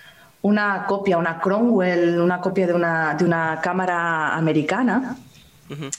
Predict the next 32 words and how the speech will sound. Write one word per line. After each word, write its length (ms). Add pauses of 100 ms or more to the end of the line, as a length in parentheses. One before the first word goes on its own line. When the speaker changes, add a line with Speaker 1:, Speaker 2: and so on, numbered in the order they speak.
(280)
Speaker 1:
fue 220
a 60
una 240
tienda 480
y 100
estuvo 300
hablando 320
con 140
la, 340
con 80
la 140
señora 320
de 80
la 120
tienda, 280
que 80
también 260
era 40
una 120
persona 300
mayor, 400
le, 280
le 140
explicó 340
un 80
montón 240
de 120
cosas 440
y 80
cargó 240
un 80
carrete. 520